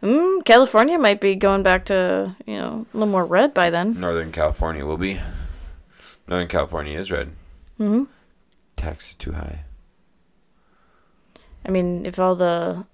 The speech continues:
Speaker 2: Libs.
Speaker 1: liberals move out, then maybe, uh, they'll start lowering shit. 'Cause, uh, by then, it
Speaker 2: Mississippi.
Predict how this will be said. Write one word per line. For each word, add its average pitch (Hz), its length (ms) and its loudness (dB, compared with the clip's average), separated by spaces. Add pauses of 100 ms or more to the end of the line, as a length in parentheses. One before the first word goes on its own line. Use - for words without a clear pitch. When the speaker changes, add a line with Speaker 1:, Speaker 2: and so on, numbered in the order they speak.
(260)
Speaker 2:
Libs. - 40 -12
Speaker 1:
liberals 190 540 2
move 175 260 -2
out, 170 340 2
then 175 540 -4
maybe, - 420 -8
uh, - 160 -10 (160)
they'll - 260 -10
start 202 260 -4
lowering 214 360 0
shit. - 340 -8
'Cause, 240 220 2
uh, 240 60 6
by 226 340 4
then, 247 420 0
it - 20 0
Speaker 2:
Mississippi. - 720 0